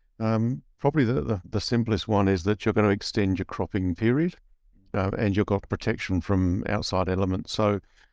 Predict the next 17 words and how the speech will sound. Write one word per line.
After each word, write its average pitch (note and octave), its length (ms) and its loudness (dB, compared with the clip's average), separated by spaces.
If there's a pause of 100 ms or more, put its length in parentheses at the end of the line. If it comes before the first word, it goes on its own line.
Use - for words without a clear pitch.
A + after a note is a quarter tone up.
(180)
when D3 120 2
we're C#3+ 80 4
looking B2 300 2
at A#2 100 -2
protected A#2 400 -2
cropping, A2+ 680 0
you B2+ 80 -2
know, F#2+ 80 -2
we're A2 80 0
not A#2 280 -2
instantly A2 540 2
looking G2 520 0
at G2+ 180 -4 (420)
very G#2 220 4
high-tech G2+ 400 -2
glasshouse G2 400 -2
structures. C3+ 480 -4